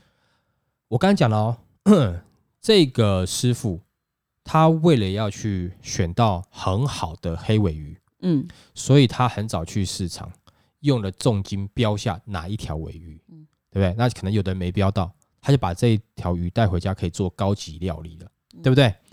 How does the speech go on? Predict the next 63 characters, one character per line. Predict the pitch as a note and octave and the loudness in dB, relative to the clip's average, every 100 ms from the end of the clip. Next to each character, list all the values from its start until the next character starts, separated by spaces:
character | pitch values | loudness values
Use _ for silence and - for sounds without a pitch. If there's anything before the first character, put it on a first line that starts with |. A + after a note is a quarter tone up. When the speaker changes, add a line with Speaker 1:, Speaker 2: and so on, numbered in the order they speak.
| _ _ | _ _
Speaker 1:
是， | - C3+ | 0 4
所 | C#3+ | 4
以 | |
是 | A#2+ C#3+ | 4 2
不 | |
是 | C#3+ | 2
代 | |
表 | A#2+ E2+ - _ _ _ | 2 0 -6 _ _ _
以 | B2+ | -4
他 | - | 2
的 | F#3 | 4
经 | C#3+ D#3 | 4 2
验 | D#3 | 4
来 | G#2+ E2+ | 2 -2
看， | - F#2+ F2 _ _ _ _ _ - | -8 -10 -10 _ _ _ _ _ -2
这 | - F3 | 4 6
条 | A#2+ A2 | 6 2
尾 | A2 E2+ | 0 -4
鱼 | E2 | -6
是 | F2+ A#2+ | 0 0
很 | F#2+ D#2 | 0 -4
值 | F2+ A2+ | -2 -2
钱 | - - D#2+ | -2 -8 -14
的， | F2+ - _ - | -16 -18 _ -6
Speaker 2:
嗯。 | F#3 D#3 F3 _ | -4 -4 -10 _
Speaker 1:
是 | - F3 | -2 -2
可 | - - G#2+ | -2 -4 -2
以 | A2+ | 0
做 | A2+ A2+ | 0 0
出 | A#2 | -2
很 | - F#2+ | -4 -8
好 | E2+ | -6
料 | F2 F#2+ | -2 -2
理 | F2 F2 | -4 -10
的。 | G2+ - - | -18 -12 -4
Speaker 2:
嗯。 | E3+ D#3 D#3+ - _ _ | -2 -4 -8 -20 _ _
Speaker 1:
那 | - E3+ C#3+ - _ | -2 0 0 -4 _
如 | B2 F3+ | 4 4
果 | F3+ | 4
你 | A2 | -2
是 | - | -6
投 | - F2 | -12 -14
资 | - | -14
客， | F#2 G2+ D#2+ _ _ _ | -12 -12 -12 _ _ _
或 | - A#2+ | -6 -4
者 | E2+ | -4
是 | - F#2 | -4 -6
你 | E2 D#2+ | -6 -8
是 | F#2 | -8
自 | F2+ | -8
住 | F2 | -8
客， | - E2 - _ - | -8 -12 -14 _ -14
你 | G#2 | -4
就 | C#3+ | -4
听 | C#3 - G#2+ A2 | -2 0 2 2
到 | G#2+ D#2+ | -2 -4
了 | G2+ _ _ _ _ _ | -12 _ _ _ _ _
这 | - F#3+ | 4 6
样 | G3+ | 8
子 | C3+ | 6
的 | G2 | 4
建 | G2 C3+ G2 | 2 2 2
商， | F2+ F#2 F2 | 0 -2 -4